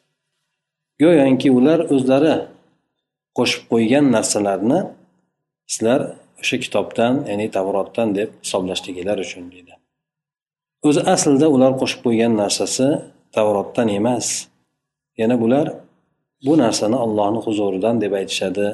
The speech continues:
Aslida ular qo'shgan narsa Alloh taoloning huzuridan emas. Bular Alloh taoloning haqqiga yolg'onni to'qiydilar. Buni esa o'zlari aniq, oshkor suratda bilib turadilar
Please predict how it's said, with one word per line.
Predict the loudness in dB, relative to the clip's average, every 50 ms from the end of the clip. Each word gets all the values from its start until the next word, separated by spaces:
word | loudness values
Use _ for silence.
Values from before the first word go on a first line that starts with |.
| -8 -8 -6
Aslida | -6 -6 -6 -8 -8 -6
ular | -4 -4 -2 -2 -4 -4 -6 -6
qo'shgan | -8 -8 -6 -6 -6 -6 -6
narsa | -6 -6 -6 -6 -6
Alloh | -4 -4 -4 -6
taoloning | -6 -6 -6 -6 -4 -6 -6 -6
huzuridan | -8 -6 -6 -6 -6 -4 -4 -4 -4
emas. | -4 -4 -4 -4 -2 -4 -6 -8 -10 _ _ _ _ _ _ -6 -2
Bular | 0 2 2 2 0 -2 -6 -10 -16 _ _ _ _ -6
Alloh | -2 0 0 0 -2 -2
taoloning | -4 -4 -2 -2 -2 -2 -2 -2
haqqiga | -2 -4 -4 -4 -4 -6 -4 -4 -2 -2 -2
yolg'onni | -2 -2 -4 -4 -6 -6 -4 -4 -6 -4
to'qiydilar. | -4 -6 -6 -6 -6 -8 -6 -6 -4 -2 -2 -4 -4 -8 _ _ _ _ _ _ _ _ _ _ -6
Buni | -4 -2 -2 -4 -6 -8
esa | -8 -8 -4 -4 -4 -4
o'zlari | -4 -4 -4 -4 -4 -2 0 0 0 -2 -2 -6 -14 _ _ _ -8 -4
aniq, | -4 -4 -4 -6 -8 _ _ _ -20 -20 _ _ _ _
oshkor | -8 -6 -6 -4 -4 -4 -4
suratda | -4 -4 -6 -6 -6 -6 -6 -6 -4
bilib | -2 0 -2 -2 -4
turadilar | -4 -6 -4 -4 -4 -6 -10 -12 -12